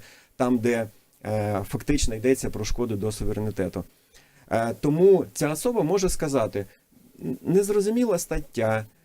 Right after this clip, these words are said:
я під неї не підпадаю, припустимо, або буду використовувати там, е, різні, різні елементи за-, захисту».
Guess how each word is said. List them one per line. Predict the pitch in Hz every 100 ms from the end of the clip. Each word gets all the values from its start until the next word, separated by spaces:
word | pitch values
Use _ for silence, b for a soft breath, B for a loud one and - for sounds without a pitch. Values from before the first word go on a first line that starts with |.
| _
я | 113 214 240
під | - 147
неї | 156 190
не | 170
підпадаю, | 147 156 - 143 120 110 107 98
припустимо, | 107 98 104 - 107 104 104 b -
або | 127 135 214 196
буду | 143 196 175
використовувати | 143 127 123 - 151 143 123 120
там, | 120 113 110 107
е, | 104 104 104 101 98 95 - 135 - - -
різні, | 85 139 170 135 110
різні | 107 147 139 -
елементи | 117 123 143 139 120
за-, | 113 110
захисту». | 107 117 98 98 -